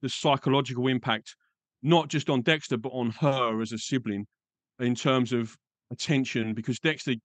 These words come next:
especially when he was younger, used to get loads of attention and hospital appointments and talking about him and conversations. And we were really conscious always of not, of Vivian feeling, like, excluded and,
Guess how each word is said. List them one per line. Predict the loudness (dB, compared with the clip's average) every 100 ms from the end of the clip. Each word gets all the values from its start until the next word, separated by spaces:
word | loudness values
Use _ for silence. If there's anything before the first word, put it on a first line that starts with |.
| _ -14 -10
especially | -2 -2 2
when | 2
he |
was | 2
younger, | 2 2 0 -4 -6 _ _
used | -6 0
to | 0
get | 0 _
loads | -2 0 4 6 6 6 2
of | -2
attention | -4 0 0 0 -2
and | -4
hospital | -4 -6 -4 -6 -6
appointments | -4 -4 -4 -6 -10
and | -10 -12 _ _ _ 0
talking | 2 2 0
about | 0 0 -2
him | -2
and | -2
conversations. | 0 0 0 0 0 0 -2
And | 0
we |
were | 0
really | 4 4 4 2
conscious | 0 -2 -2 -2
always | 0 0 0
of | -2 -6 _ _ _
not, | -2 0 0 -2 -10 -2
of | -2
Vivian | 2 2 4 2
feeling, | 0 0 2 2
like, | 0 0 -2 -8 _
excluded | -10 -4 2 4 4 2
and, | 2 0 -2